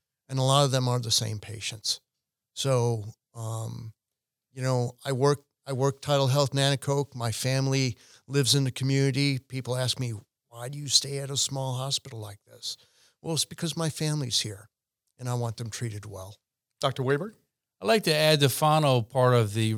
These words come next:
Speaker 3: uh, revolutionary, because this is really important. This comes from my guts, my, my soul. Um, in, in the past thirty, forty years that I've been in, in healthcare,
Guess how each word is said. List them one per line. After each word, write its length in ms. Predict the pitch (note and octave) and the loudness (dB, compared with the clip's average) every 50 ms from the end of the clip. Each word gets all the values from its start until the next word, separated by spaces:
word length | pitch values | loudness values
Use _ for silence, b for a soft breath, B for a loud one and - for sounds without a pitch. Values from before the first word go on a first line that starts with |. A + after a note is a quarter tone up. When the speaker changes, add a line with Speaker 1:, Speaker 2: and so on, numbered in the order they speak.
| A#2 - - A#2 | -4 -8 -8 -8
Speaker 3:
uh, 100 | A2 G2 | -8 -2
revolutionary, 840 | G2 B2 C3+ C#3 B2 B2 C3 C3 A#2+ - - A2 G#2 A2 A2 G#2+ G#2 | 2 2 2 4 4 4 4 4 4 2 0 -2 -2 -2 -2 -2 -2
because 400 | G2+ A#2 G#2+ - B2 A#2 A2 G#2+ | -4 -4 -4 -2 -2 -2 0 0
this 200 | F3+ G3+ G3+ - | -2 -2 -2 -2
is 140 | E3+ C3 C3+ | -2 -2 -2
really 220 | D3 D#3 C#3+ C3+ | 0 2 2 2
important. 340 | A#2 - - B2+ A#2+ A#2 B2 | 2 0 0 0 0 0 0
This 120 | C#3+ D3 - | 0 -2 -2
comes 240 | - C#3 C3+ A#2+ | -2 -2 -2 -2
from 100 | - B2 | -2 -2
my 140 | A#2 A2 G2 | -2 -2 -2
guts, 400 | F2 - B2 A2+ F#2+ - - - | -2 -2 -2 -2 0 -2 -4 -4
my, 360 | A#2+ A2 G#2+ G#2 G#2 G#2 - - - | -4 -4 -4 -4 -4 -6 -8 -8 -8
my 200 | A2 A2 G2+ G2 | -6 -6 -4 -2
soul. 460 | - - C#3+ A#2+ G#2 G2 F#2 F#2 - _ _ _ _ _ _ _ _ - | 0 0 2 0 0 -2 -4 -8 -12 _ _ _ _ _ _ _ _ -10
Um, 360 | A2+ A2+ A2 G#2+ A2 A2 - - - F#2+ - _ _ _ _ _ | -6 -4 -2 -2 -2 -4 -6 -10 -16 -20 -20 _ _ _ _ _
in, 340 | _ F3 D#3 D3+ D#3 D#3 D3 | _ -18 -12 -10 -10 -8 -8
in 160 | C#3 C#3+ D#3 | -6 -6 -4
the 80 | D#3+ C#3+ | -4 -2
past 640 | - E3+ E3+ E3 E3 E3 - - - - - - C3+ - - _ - | 0 0 2 2 4 4 4 2 0 -2 -6 -14 -16 -18 -20 _ -6
thirty, 240 | D#3+ D#3 D3 C#3+ C3 | -2 -2 0 0 -2
forty 240 | - - C#3+ C#3 | -4 -4 -4 -2
years 260 | C3+ C3+ C3+ C3 A2+ A2+ | 0 2 2 2 2 4
that 100 | A#2+ A#2 | 2 2
I've 60 | A#2 | 2
been 100 | B2+ B2 | 2 0
in, 160 | A2+ A2+ B2 | 0 0 -2
in 140 | - A#2+ A2+ | -2 -2 0
healthcare, 560 | G#2 B2 B2+ B2 - - - G#2+ G#2 G2+ | 2 2 2 0 -2 -6 -6 -4 -4 -4